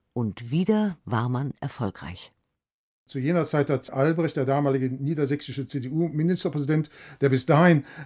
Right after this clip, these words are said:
Speaker 2: ein emphatischer Anhänger dieses Gorleben-Wiederaufarbeitungsprojektes gewesen war,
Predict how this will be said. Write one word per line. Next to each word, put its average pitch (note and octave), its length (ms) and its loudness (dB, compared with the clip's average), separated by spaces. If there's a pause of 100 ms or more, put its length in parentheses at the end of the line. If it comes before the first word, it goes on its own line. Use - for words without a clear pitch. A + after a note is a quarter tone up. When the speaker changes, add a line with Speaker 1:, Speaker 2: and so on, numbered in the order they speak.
(100)
Speaker 2:
ein C#3 360 4
emphatischer C#3 680 0
Anhänger C3+ 500 4
dieses B2+ 360 -2
Gorleben-Wiederaufarbeitungsprojektes C3+ 1500 0
gewesen C#3+ 400 2
war, C#3 200 4